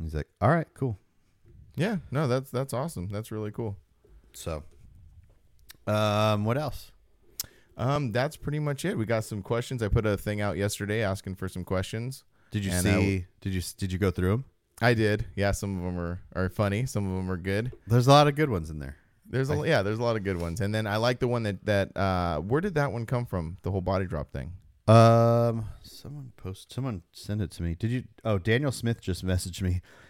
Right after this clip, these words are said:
Speaker 1: uh, from Smithworks. He said, "Hey, I sent you guys some quality questions. I feel at least one should make the cut. Ha ha." So I don't know if he's
Speaker 2: Let's
Speaker 1: being
Speaker 2: start. Hey, Daniel, we're starting right there.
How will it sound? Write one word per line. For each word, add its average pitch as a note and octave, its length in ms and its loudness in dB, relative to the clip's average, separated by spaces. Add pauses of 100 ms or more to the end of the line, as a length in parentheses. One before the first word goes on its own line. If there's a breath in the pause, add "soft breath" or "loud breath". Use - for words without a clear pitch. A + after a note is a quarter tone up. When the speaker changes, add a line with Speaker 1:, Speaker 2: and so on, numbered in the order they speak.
(260 soft breath)
Speaker 1:
uh, F2 180 4
from F#2 160 -4
Smithworks. F2+ 640 0
He G2 80 0
said, G2 180 4
"Hey, A#2+ 320 8
I A#2 80 2
sent B2+ 220 2
you C#3 60 -2
guys C3 180 4
some A#2 120 -2
quality G2+ 420 4
questions. E2 540 -2
I G#2 120 2
feel D#3+ 240 4
at A#2 80 0
least A2+ 260 0
one F#2 300 0
should F2+ 200 -6
make E2+ 220 -2
the D#2+ 100 0
cut. - 360 0
Ha F#2 260 4
ha." D#2+ 240 2 (380 loud breath)
So - 120 2
I F#2+ 40 8
don't G2 100 2
know G2 80 0
if F2+ 120 -2
he's G#2 100 -2
Speaker 2:
Let's F3 160 4
Speaker 1:
being - 80 0
Speaker 2:
start. F#3+ 320 6
Hey, F3+ 180 6 (380)
Daniel, F#3+ 500 0
we're F#3+ 140 -2
starting F#3 360 4
right A#2 240 2
there. F2+ 280 0